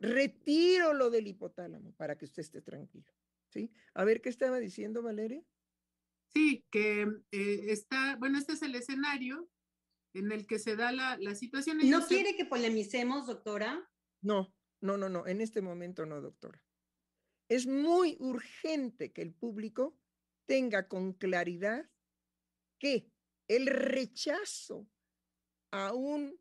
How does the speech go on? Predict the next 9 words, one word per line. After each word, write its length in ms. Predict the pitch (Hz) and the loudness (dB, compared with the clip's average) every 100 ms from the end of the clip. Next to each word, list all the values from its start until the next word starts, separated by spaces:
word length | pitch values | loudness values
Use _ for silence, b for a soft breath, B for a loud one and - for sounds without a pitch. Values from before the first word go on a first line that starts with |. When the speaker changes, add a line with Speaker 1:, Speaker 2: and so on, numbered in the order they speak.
| _ - | _ -6
Speaker 1:
pescado 640 | 190 - _ 247 240 226 | -4 -6 _ 2 4 2
putrefacto 880 | - 175 175 165 - 202 - - 311 _ _ _ _ - | -2 -6 -4 -4 -4 -6 -4 -6 -6 _ _ _ _ -10
es 160 | 196 | -6
natural. 580 | 220 202 - 180 156 _ _ _ _ _ _ _ _ _ _ _ _ _ _ | -4 -6 -10 -12 -14 _ _ _ _ _ _ _ _ _ _ _ _ _ _
El 140 | 165 | -8
rechazo 720 | 170 165 - 269 269 - - - - | -6 -6 -6 -6 -6 -6 -12 -14 -8
a 120 | 156 | -6
la 220 | 143 - _ | -6 -8 _
homosexualidad 1080 | 160 170 170 175 156 - 151 143 143 185 269 | -6 -4 -6 -8 -12 -10 -10 -10 -6 -6 -8